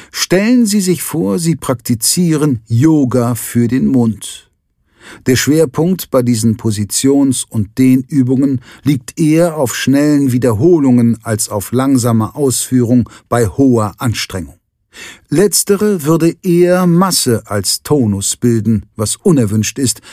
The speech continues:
wenn die Atemwege offen gehalten werden sollen.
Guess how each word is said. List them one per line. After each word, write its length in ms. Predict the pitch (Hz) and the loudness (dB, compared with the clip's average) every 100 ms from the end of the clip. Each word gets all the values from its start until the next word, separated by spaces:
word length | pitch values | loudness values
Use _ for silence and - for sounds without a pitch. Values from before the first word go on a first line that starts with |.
| - | -2
wenn 140 | 135 | 0
die 160 | 120 131 | 0 -2
Atemwege 680 | 139 131 127 120 123 113 123 - | -2 -2 0 0 0 -2 -4 -4
offen 300 | 127 - 113 | -2 -2 -2
gehalten 500 | 110 107 107 113 104 | 0 0 -2 -2 0
werden 240 | 110 104 | 0 -2
sollen. 400 | 98 92 76 - | -2 -4 -6 -16